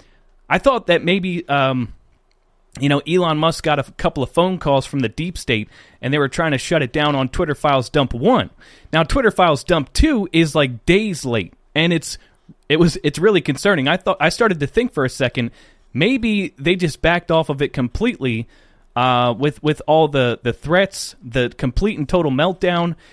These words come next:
You know, all of a sudden there's an investigation into Neuralink, but, uh, it appears that the reason for the delay is because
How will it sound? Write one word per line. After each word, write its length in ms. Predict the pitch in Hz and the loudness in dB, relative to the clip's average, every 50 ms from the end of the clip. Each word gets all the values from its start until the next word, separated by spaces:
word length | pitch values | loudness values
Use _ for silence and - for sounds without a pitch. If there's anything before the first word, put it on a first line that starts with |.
| - - - | -16 -8 -4
You 100 | 143 151 | 0 2
know, 120 | 151 147 | 2 4
all 220 | - 151 170 190 | 4 4 4 4
of 80 | 180 160 | 4 0
a 40 | 139 | -2
sudden 300 | - - 185 180 175 156 | -2 2 2 2 2 2
there's 240 | 147 143 143 - 143 | 2 0 0 0 0
an 60 | 139 | -2
investigation 880 | 131 127 120 156 170 - - 151 139 160 160 156 - - 160 156 147 - - _ _ _ _ _ - | -2 0 0 0 0 0 -2 -4 -4 -2 -2 -2 -2 -4 -6 -6 -6 -8 -12 _ _ _ _ _ 2
into 420 | 151 165 151 135 - - 175 147 | 2 2 2 0 -2 0 0 2
Neuralink, 680 | 123 120 147 190 220 208 196 190 190 190 190 - - - _ _ - | 2 2 2 2 2 2 2 0 0 -2 -4 -6 -10 -18 _ _ -8
but, 420 | 123 123 202 190 123 87 - _ _ - - - - - - _ _ _ _ - | -2 2 2 4 2 2 -2 _ _ -20 -20 -20 -20 -20 -20 _ _ _ _ -2
uh, 420 | - 139 143 143 139 135 120 107 - - - _ - | 0 2 2 2 2 0 0 -2 -4 -8 -12 _ -4
it 160 | 147 165 180 | -2 0 0
appears 640 | 180 - - - 254 240 170 135 123 123 - - - - 120 | 2 2 2 2 4 2 2 2 2 0 -4 -8 -14 -8 -2
that 180 | 147 147 143 | -2 -2 0
the 100 | - 147 | 0 -2
reason 760 | 135 131 139 196 247 247 240 185 - - 113 98 98 95 107 - _ _ | -2 -2 -2 -2 0 0 0 0 0 -2 -2 -2 -4 -6 -8 -12 _ _
for 200 | _ - 156 143 | _ 0 0 0
the 80 | 139 | 0
delay 540 | 123 - 127 123 131 147 147 120 95 90 95 - - - - _ - - _ - - _ _ _ _ - - | -2 -2 -2 -2 0 0 0 0 0 -2 -6 -12 -20 -20 -20 _ -20 -20 _ -18 -18 _ _ _ _ -8 -4
is 140 | 135 131 120 | -4 -2 -2
because 720 | 143 143 - - - 240 185 117 - - - - - | -2 -4 -2 0 2 2 2 2 0 -4 -10 -16 -18